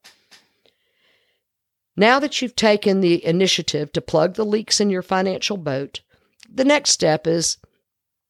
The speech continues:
how to live a bit more frugally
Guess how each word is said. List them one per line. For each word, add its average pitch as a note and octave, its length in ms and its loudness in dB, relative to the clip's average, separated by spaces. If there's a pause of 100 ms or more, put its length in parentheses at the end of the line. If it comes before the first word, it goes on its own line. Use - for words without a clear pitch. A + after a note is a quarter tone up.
(140)
how F3+ 360 4
to F#3 220 -4
live D#3+ 460 2
a D3+ 120 0
bit E3 400 0
more E3 220 0
frugally D#3+ 800 -2